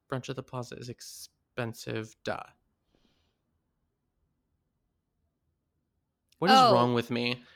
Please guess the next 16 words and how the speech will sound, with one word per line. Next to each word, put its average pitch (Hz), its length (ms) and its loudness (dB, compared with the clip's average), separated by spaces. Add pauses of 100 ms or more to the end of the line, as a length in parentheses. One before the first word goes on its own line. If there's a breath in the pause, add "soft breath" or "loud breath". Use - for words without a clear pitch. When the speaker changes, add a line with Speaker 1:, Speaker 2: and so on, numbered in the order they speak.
(220 soft breath)
Speaker 1:
I 135 120 2
am, 156 100 2
like, 160 180 2
not 120 320 6
reading 113 300 0
normally 110 360 -4
tonight. 117 380 -10 (760)
Speaker 2:
So 247 800 0
the 220 180 0
heteros 233 840 0
from 190 300 -2
the 165 100 -6
country 220 800 0
don't 240 360 2
know 254 280 2
that 208 220 -2